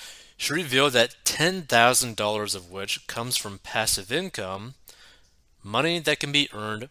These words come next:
without much work. No, technically,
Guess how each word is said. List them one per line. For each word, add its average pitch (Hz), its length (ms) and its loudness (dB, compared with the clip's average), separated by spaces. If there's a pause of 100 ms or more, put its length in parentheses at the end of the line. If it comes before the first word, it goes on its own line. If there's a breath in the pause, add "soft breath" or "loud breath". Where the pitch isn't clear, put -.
(140)
without 123 500 4
much 104 320 -8
work. 90 260 -8 (460 loud breath)
No, 117 320 0 (200)
technically, 107 1120 -2